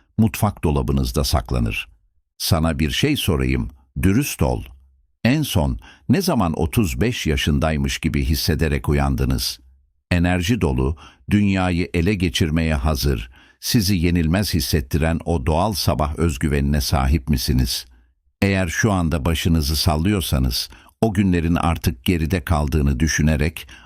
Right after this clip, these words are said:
anlatacaklarımı dikkatle dinlemenizi istiyorum. Üç hafta önce Robert ofisime geldi. Altmış yedi yaşında emekli bir itfaiyeciydi ve sanki dünyanın yükünü taşıyormuş gibi omuzları çökmüştü.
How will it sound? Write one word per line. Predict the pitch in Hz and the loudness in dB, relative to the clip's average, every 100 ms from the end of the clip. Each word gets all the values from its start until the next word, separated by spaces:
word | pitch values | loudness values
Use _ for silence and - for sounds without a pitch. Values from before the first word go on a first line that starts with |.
| - | -2
anlatacaklarımı | 92 87 82 80 85 71 82 76 76 64 | 0 2 2 0 0 -2 -2 0 0 -2
dikkatle | 65 - 80 - 73 65 | -6 -2 -2 0 -4 0
dinlemenizi | 71 71 71 67 62 69 | 0 2 0 0 0 0
istiyorum. | 62 - - 67 58 60 - - _ _ - | -2 -4 -2 0 0 -4 -8 -20 _ _ 0
Üç | 247 - | 0 2
hafta | - - 80 | -2 0 0
önce | 69 67 76 | 0 0 0
Robert | 76 78 78 - | 0 0 -2 -2
ofisime | 67 - - 78 64 | -4 -2 0 0 0
geldi. | 65 60 62 65 60 - - _ - | 0 -2 0 -2 -2 -6 -20 _ -2
Altmış | 85 - 87 82 - 71 | -2 0 -2 -2 -4 -2
yedi | 78 82 | 0 2
yaşında | 80 65 76 69 73 | 0 0 0 0 0
emekli | - 76 65 - 80 | 0 0 0 -2 0
bir | 76 71 | 0 0
itfaiyeciydi | 73 - 73 71 69 67 58 76 60 65 60 - - _ - | -4 -2 -2 0 0 0 0 0 0 0 -2 -6 -20 _ -2
ve | 78 | -2
sanki | - 87 85 78 62 | 0 0 0 0 0
dünyanın | 76 76 71 76 71 | 0 2 2 2 0
yükünü | 62 73 - 80 69 | 0 -2 0 0 0
taşıyormuş | 78 76 90 73 67 69 - | -2 0 0 0 0 -2 -2
gibi | 71 71 | -2 0
omuzları | - 73 67 67 67 69 | 0 0 0 -2 -2 -2
çökmüştü. | - 62 - 62 - 62 | -2 -4 -2 -4 -2 -4